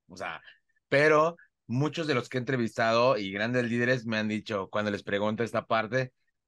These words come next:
"¿Qué es lo que debes estu-, estudiar para dedicarse a lo que haces?" Y dicen que marketing. Así que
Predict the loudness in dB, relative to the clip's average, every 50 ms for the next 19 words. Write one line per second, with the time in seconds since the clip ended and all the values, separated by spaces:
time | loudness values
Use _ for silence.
0 | _ _ _ -2 0 2 2 2 2 2 2 2 2 2 2 2 2 0 0 -2
1 | -4 -12 -10 -6 -4 -4 -4 -4 -8 -12 -8 -4 -2 0 0 0 0 0 0 -2
2 | -2 -2 -2 -2 -2 -2 -2 -4 -2 -2 -2 0 0 0 2 2 2 0 0 -2
3 | _ _ -20 -20 -18 _ -6 -4 -4 -2 0 0 0 0 0 0 0 2 2 2
4 | 2 2 2 0 -2 -2 -2 -2 0 0 0 -2 -4 -2 2 4 4 4 4